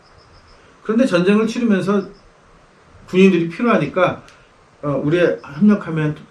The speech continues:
독립시켜줄게." 이런 식으로 아주 프랑스는 하고 영국은 아주 대표적으로 그 야비한 짓을 했던 나라죠. 그렇게 끌어들여 놓고 이 차 대전이 끝나고 나니까 다시금 자기네 욕심이 드러나는 거예요. 안 뺏기겠다는 거죠.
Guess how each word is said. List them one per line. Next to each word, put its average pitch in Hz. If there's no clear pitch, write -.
독립시켜줄게." -
이런 247
식으로 131
아주 -
프랑스는 208
하고 175
영국은 143
아주 139
대표적으로 233
그 165
야비한 143
짓을 127
했던 156
나라죠. 107
그렇게 175
끌어들여 208
놓고 202
이 143
차 180
대전이 165
끝나고 180
나니까 156
다시금 151
자기네 131
욕심이 123
드러나는 101
거예요. -
안 127
뺏기겠다는 -
거죠. -